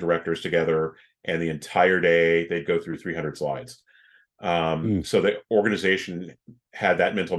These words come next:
Speaker 1: model of, "That's what we do on Thursdays." New boss came in and says, "I don't want that. I don't even wanna meet. So I want a system that condenses those three hundred slides down to, is it good, is it bad? We only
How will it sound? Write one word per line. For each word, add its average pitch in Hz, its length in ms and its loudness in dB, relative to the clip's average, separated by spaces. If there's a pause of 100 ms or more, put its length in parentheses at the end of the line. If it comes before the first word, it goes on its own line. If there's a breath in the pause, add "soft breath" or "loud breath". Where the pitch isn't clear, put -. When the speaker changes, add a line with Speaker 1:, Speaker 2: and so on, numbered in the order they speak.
Speaker 1:
model 78 240 2
of, 71 60 -2 (120)
"That's 87 180 2
what 90 100 -4
we 85 100 -4
do 80 80 -4
on 78 100 -6
Thursdays." 71 440 -4 (420)
New 107 160 4
boss 95 220 4
came 87 140 -2
in 85 80 -2
and 82 80 -8
says, 82 120 -8 (340)
"I 95 80 6
don't 90 180 2
want 82 200 -2
that. 67 160 -6 (680 soft breath)
I - 60 6
don't 113 200 6
even 92 160 2
wanna 85 280 0
meet. 73 160 -8 (200)
So 98 80 6 (180)
I 95 80 6
want 113 160 2
a - 140 -6
system 98 300 0 (480)
that 82 120 0 (420)
condenses 101 440 0 (100)
those 95 220 4
three 104 160 -2
hundred 92 180 -6
slides 87 320 0
down 85 380 0
to, 92 80 -4 (440 loud breath)
is 82 120 -6
it 73 180 -8
good, 117 160 6
is 107 100 0
it 101 120 0
bad? 87 360 4 (600)
We 87 140 -4
only 104 140 2